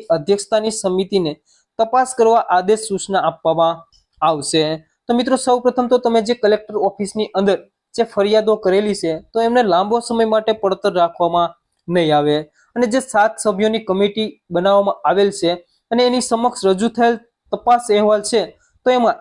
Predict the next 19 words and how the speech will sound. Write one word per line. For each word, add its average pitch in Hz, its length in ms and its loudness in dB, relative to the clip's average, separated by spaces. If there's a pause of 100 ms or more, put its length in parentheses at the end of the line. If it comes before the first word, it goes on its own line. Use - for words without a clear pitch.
એકવીસ 226 400 0
દિવસમાં 233 540 2
નિર્ણય 196 320 2
કરવાનો 170 440 2 (340)
રહેશે. 156 420 0 (520)
અને 226 120 0
કોઈ 240 220 2
એવા 233 220 4
વ્યક્તિ 185 300 0
હોય 214 220 4
જે 214 80 0
માથાભારે 190 560 0
વ્યક્તિ 185 300 0
હોય 190 220 4
અથવા 196 200 -4
તો 190 80 2 (200)
સરકારી 196 540 0
જમીન 185 240 -2
પછાવી 185 480 -2